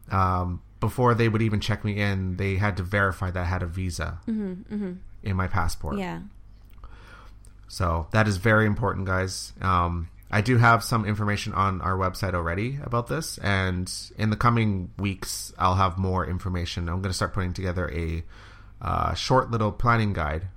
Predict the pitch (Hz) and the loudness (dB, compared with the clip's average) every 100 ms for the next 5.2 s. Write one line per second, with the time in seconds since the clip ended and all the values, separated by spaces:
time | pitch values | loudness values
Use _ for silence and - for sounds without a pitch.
0 | - - 95 - 87 85 82 87 85 85 | -16 -10 -8 -4 -4 -2 -4 -4 -4 -4
1 | 82 82 82 78 85 - - - - 85 | -4 -4 -6 -6 -8 -14 -20 -20 -8 -6
2 | 71 - 92 92 87 - 123 151 143 - | -4 -4 -2 -2 -2 -2 0 0 -2 -6
3 | 80 82 82 - - - - - - - | -4 -2 -4 -4 -12 -16 -18 -20 -20 -20
4 | - - - - - - - - - 123 | -20 -20 -20 -20 -20 -20 -20 -6 4 6
5 | 104 - | 6 0